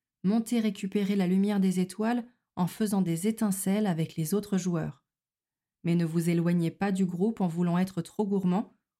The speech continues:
au risque de vous perdre dans l'obscurité. La thématique du jeu ressort dans les termes utilisés tout au long de la partie.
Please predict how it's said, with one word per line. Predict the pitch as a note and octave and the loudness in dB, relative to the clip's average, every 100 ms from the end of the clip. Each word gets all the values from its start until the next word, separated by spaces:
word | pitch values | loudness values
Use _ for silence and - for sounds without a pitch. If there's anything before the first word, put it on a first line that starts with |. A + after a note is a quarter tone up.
| _ | _
au | F3+ | -4
risque | E3 F#3 G#3 - | 0 0 -2 -2
de | E3 | -2
vous | D#3 D3+ | -2 -4
perdre | - F3+ G3+ F3 | -4 -4 -2 -2
dans | D#3 D3+ | -2 -2
l'obscurité. | E3 - - G3 F3+ - - D3+ _ _ _ _ _ _ _ _ _ _ _ _ - | -2 -4 -8 -4 -4 -4 -12 -20 _ _ _ _ _ _ _ _ _ _ _ _ -8
La | F3+ | -6
thématique | G#3+ G#3+ G#3 C4 A3 | 0 -2 0 -4 -4
du | G3+ | -2
jeu | G3 B3+ | 0 0
ressort | G#3+ F#3+ - A#3 | 0 -2 -2 0
dans | G#3 | 0
les | F3 | 0
termes | E3+ G#3+ G#3+ | -2 0 2
utilisés | F#3+ F#3+ F3 F3 F3+ F#3 | 2 0 -2 -2 -2 -2
tout | - B3 | -4 -2
au | A3+ | 0
long | A#3+ | 2
de | A3 | 2
la | F3+ | 0
partie. | F3+ F3 - - | -2 -6 -8 -14